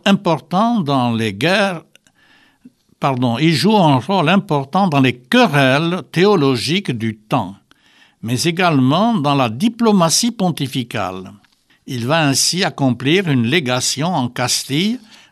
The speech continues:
de mille trois cent vingt à mille trois cent vingt-quatre, et il assistera au synode réformateur de Valladolid. Il n'en oubliait pas pour autant sa patrie d'origine.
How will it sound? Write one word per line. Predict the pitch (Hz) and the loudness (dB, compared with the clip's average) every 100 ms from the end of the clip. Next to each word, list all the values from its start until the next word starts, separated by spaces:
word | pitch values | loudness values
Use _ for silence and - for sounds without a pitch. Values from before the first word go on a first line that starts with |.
| 123 | -6
de | 117 | -2
mille | 113 196 | 0 0
trois | - 123 123 | -2 -4 -2
cent | - 117 | 0 -2
vingt | 107 139 190 | 0 0 0
à | 127 | 0
mille | 110 170 | 0 -2
trois | 180 123 | -2 -4
cent | 123 131 | -2 -2
vingt-quatre, | 104 131 120 92 - 170 202 - 170 _ - - - _ - | -2 -2 -2 -6 -6 -6 -6 -10 -12 _ -20 -20 -20 _ -2
et | 165 | 2
il | 185 | 4
assistera | 180 - 202 - 156 135 143 185 165 | 2 2 2 2 0 0 2 0 0
au | |
synode | 139 - 175 170 151 113 | 0 0 0 2 0 0
réformateur | 101 165 165 156 127 113 - 139 156 156 | -2 -2 -2 -2 0 -2 -2 -2 -2 -2
de | 120 | -4
Valladolid. | 110 117 143 165 123 110 107 101 95 95 - _ _ _ _ _ _ _ _ _ - | -6 -4 -2 -2 -2 -2 -2 -6 -8 -16 -20 _ _ _ _ _ _ _ _ _ 0
Il | 214 | 2
n'en | 185 | 4
oubliait | 165 135 131 131 | 4 2 2 2
pas | 127 139 123 | 2 0 -2
pour | 120 113 | -4 -4
autant | 113 - 139 | -4 -2 -2
sa | 131 123 | -2 -4
patrie | 107 117 107 143 | -4 -6 -4 -4
d'origine. | 139 110 107 113 165 233 107 | -2 -2 -4 -2 -2 -2 -6